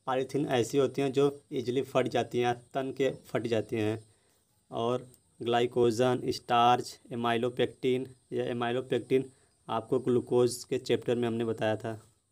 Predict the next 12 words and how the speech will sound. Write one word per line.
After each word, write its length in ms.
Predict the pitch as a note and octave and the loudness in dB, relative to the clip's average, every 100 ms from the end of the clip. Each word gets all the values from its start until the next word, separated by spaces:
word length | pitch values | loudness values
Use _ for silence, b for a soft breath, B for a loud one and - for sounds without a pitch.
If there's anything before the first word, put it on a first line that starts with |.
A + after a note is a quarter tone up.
| _ _ _ b b b b _ - | _ _ _ b b b b _ -6
कार्बोहाइड्रेट 600 | A#2+ A#2 A#2+ A#2 A2 A#2+ | -2 0 2 0 0 -4
के 60 | - | -4
चैप्टर 360 | - G#2+ A2 | -6 -4 -4
में, 200 | G#2 A2 - _ _ _ _ _ _ _ - | -4 -6 -12 _ _ _ _ _ _ _ -20
स्टार्च 440 | G#2 - A#2+ A#2 | -10 0 2 2
के 120 | - | -2
बारे 240 | A#2 A2+ A2+ | -4 -4 -4
में, 180 | A2+ A2 | -6 -4
ग्लाइकोजन 500 | A2 G#2+ A2 A2 A#2 | -4 -4 -4 -4 -4
के 100 | A#2 | -2
बारे 300 | G#2+ G#2 G#2+ | -2 -4 -4
में। 200 | G#2+ | -6